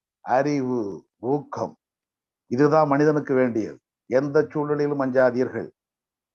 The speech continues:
அஞ்சாமையோடு இருங்கள். "அஞ்சி அஞ்சி சாவார், இவர் அஞ்சாத பொருள் இல்லை அவனியிலே" என்று பாரதி பாடுவாரே.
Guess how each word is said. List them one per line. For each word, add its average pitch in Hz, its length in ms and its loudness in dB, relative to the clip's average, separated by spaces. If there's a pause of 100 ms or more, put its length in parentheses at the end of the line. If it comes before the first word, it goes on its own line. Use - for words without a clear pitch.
(120)
அஞ்சாமையோடு 135 600 2
இருங்கள். 123 340 -4
"அஞ்சி 117 380 -2
அஞ்சி 127 280 -2 (100)
சாவார், 127 460 0 (500)
இவர் 120 300 0
அஞ்சாத 131 540 0
பொருள் 131 280 -4
இல்லை 135 300 -6
அவனியிலே" 131 560 -4
என்று 123 220 -6
பாரதி 127 320 -4
பாடுவாரே. 120 640 -2